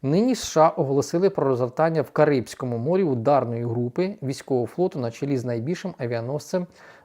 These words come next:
Джеральд Форд. Вже є чимало мемів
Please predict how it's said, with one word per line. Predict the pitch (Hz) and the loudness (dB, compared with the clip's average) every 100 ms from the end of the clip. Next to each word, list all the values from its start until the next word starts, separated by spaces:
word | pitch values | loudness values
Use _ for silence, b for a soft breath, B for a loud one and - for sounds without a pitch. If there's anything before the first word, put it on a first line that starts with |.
| - | -12
Джеральд | 113 139 147 143 - - | 0 4 4 2 -2 -18
Форд. | - - 180 117 104 - b b b b - | -20 0 4 4 2 -14 b b b b -6
Вже | 135 | 2
є | 165 | 2
чимало | 151 143 135 123 | 2 0 4 4
мемів | 120 139 202 202 180 | 2 0 0 0 -2